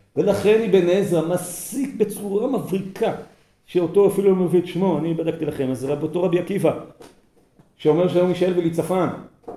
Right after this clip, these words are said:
אז לפי זה, מתי היה היום השמיני למילואים? מתי הם נטמעו? בח' בניסן. ואז בי"ד, זה היום השביעי, הם עדיין טמאים.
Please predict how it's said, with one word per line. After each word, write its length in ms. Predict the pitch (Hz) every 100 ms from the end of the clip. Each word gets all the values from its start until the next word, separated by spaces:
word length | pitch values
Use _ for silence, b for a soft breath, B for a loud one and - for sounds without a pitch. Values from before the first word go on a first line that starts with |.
| - _ _ _ -
אז 180 | 104 104
לפי 280 | 107 165 160
זה, 160 | 151
מתי 220 | 139 143
היה 240 | 147 135 135
היום 180 | 127 123
השמיני 300 | 123 117 117
למילואים? 440 | 113 107 104 98
מתי 180 | 101 139
הם 80 | 135
נטמעו? 460 | - 131 123 107 - _ _ _ _ _ _ _ _ _ _ _ - - _ - 98 98
בח' 480 | 151 175 - - - 175 196 202 -
בניסן. 1300 | 151 180 156 151 - - 117 120 117 113 110 101 95 92 - _ _ -
ואז 440 | 104 - 226 185
בי"ד, 320 | 175 180 156 170 226 180 196
זה 120 | 147 120
היום 180 | 127
השביעי, 320 | 147 131 151 254
הם 80 |
עדיין 280 | 120 117 139
טמאים. 640 | 131 - 151 - 208 160